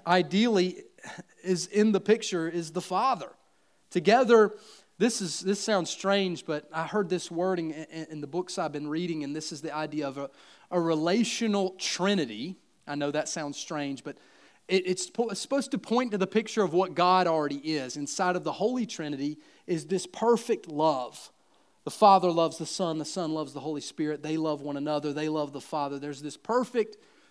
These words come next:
triune love that God has actually built into the family. That the mother loves the,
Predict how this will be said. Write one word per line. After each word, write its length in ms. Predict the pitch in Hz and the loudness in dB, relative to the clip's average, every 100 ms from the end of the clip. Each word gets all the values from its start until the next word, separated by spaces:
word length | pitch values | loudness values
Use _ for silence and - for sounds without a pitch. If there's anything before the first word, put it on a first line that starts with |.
| - | -10
triune 800 | - 226 220 226 190 196 190 180 | 0 6 8 6 4 2 2 2
love 640 | 151 170 170 107 117 156 147 _ _ _ - | 2 4 4 0 -10 -14 -20 _ _ _ -8
that 180 | 180 156 | -6 0
God 320 | 190 269 254 | 4 6 6
has 220 | 214 165 | 4 4
actually 640 | 208 262 - 226 196 185 - _ _ _ _ _ 147 139 | 4 2 0 0 2 2 -4 _ _ _ _ _ -6 0
built 380 | 269 285 - - | 2 2 -4 -6
into 500 | 214 240 214 185 175 | 2 6 6 2 0
the 80 | 180 | -4
family. 540 | 170 208 240 165 101 _ _ _ _ _ _ _ _ - | -2 -2 -2 -4 -8 _ _ _ _ _ _ _ _ -8
That 360 | 156 190 185 - - _ _ | 2 4 4 0 -20 _ _
the 80 | 156 | 0
mother 340 | 175 226 196 165 | 4 6 4 2
loves 260 | 170 147 | 2 0
the, 120 | 143 | -2